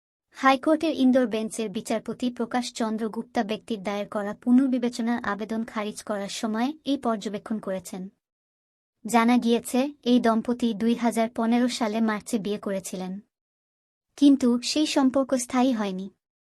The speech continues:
এরপর কোয়েম্বাটুরের একটি আদালত দুই হাজার ষোলো সালে ডিসেম্বরে তাদের বিবাহবিচ্ছেদ মঞ্জুর করে।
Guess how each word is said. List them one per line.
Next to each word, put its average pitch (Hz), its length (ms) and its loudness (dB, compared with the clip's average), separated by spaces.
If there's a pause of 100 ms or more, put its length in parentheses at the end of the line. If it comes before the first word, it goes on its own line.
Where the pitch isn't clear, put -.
(520)
এরপর 240 360 2
কোয়েম্বাটুরের 240 720 2
একটি 240 300 -4
আদালত 220 440 -2
দুই 226 220 -2
হাজার 226 320 -4
ষোলো 220 340 -6
সালে 226 340 -2
ডিসেম্বরে 226 560 -2
তাদের 214 280 -6
বিবাহবিচ্ছেদ 226 720 -2
মঞ্জুর 202 320 -4
করে। 185 320 -8